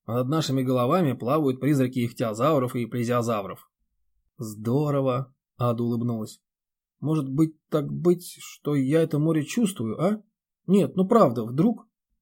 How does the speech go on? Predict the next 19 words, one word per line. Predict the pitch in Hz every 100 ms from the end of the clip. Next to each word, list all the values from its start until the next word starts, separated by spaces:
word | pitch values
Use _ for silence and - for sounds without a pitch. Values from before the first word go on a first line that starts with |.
| _ _ _ _ _ _ _
"Сомнительно, | - 131 151 180 170 131 123 120
что | 139
ты | 147
можешь | 151 139 120
чувствовать | 123 156 127 123 113
то, | 156 196
что | -
тут | 127 123
было | 123 165
сто | 131 -
сорок | 127 160 131
миллионов | 131 139 135
лет | 131 139
назад". | 131 151 117 95 - _ _ _ _ -
Роман | 117 113 165 175
поудобнее | 117 127 147 127
перехватил | 123 107 110 143 143
ручку | 117 - 123
тачанки. | 127 110 107 98 - -